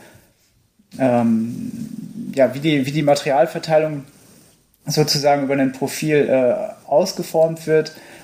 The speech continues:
um dann eben eine gute Abstützung hinzubekommen, um genug Raum zwischen diesen Stollen, zwischen diesen Blöcken zu lassen, damit ich überhaupt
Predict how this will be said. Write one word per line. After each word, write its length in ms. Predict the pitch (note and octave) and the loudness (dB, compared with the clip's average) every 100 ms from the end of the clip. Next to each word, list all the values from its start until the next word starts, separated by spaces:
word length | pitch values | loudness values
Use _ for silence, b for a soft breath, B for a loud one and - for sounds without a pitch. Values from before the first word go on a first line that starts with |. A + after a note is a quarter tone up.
| B | B
um 80 | C#3 | 0
dann 120 | C#3 | 2
eben 160 | C3 D3 | 2 2
eine 80 | C3 | 0
gute 240 | C3 B2 | 2 2
Abstützung 500 | D#3+ - E3+ - D#3 | 2 0 -8 -2 0
hinzubekommen, 760 | D3+ D3+ D3 C#3+ - C#3+ C#3+ C3 | 2 0 0 -2 2 2 2 0
um 180 | C3 C3 | 0 2
genug 520 | C3 B2+ - - B2 | 2 0 -4 -12 0
Raum 260 | C3+ D3+ | 0 0
zwischen 380 | D3 E3 F3 F3 | -4 -4 0 0
diesen 240 | E3 D#3+ D3+ | 0 0 -2
Stollen, 420 | - D3 D#3 D#3 | 0 2 2 -2
zwischen 260 | - D#3 | -6 -4
diesen 180 | C#3+ D3 | -2 0
Blöcken 300 | C3+ C#3+ D3+ | 2 2 0
zu 140 | - C3+ | -2 0
lassen, 280 | C#3+ D3+ | 0 2
damit 240 | C3 B2+ C#3 | 2 2 2
ich 300 | B2+ - - | -2 -2 -2
überhaupt 440 | B2+ B2+ F#3 - | 0 2 2 -2